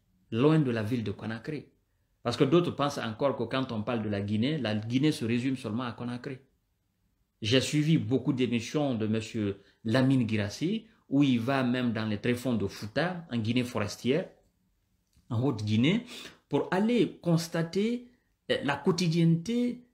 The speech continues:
des vrais gens. Les vrais gens, les gens qui sont loin du monde, euh, capitaliste, des gens qui sont loin, euh, de voir des avions et des bateaux, ok ?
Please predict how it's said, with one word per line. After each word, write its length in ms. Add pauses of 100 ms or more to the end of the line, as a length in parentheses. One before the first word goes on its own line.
des 140
vrais 240
gens. 240 (760)
Les 120
vrais 240
gens, 380
les 160
gens 260
qui 180
sont 300
loin 340 (640)
du 160
monde, 560 (280)
euh, 80
capitaliste, 840 (380)
des 160
gens 340
qui 160
sont 220
loin, 460 (340)
euh, 160
de 120
voir 440
des 240
avions 400
et 140
des 120
bateaux, 540 (640)
ok ? 200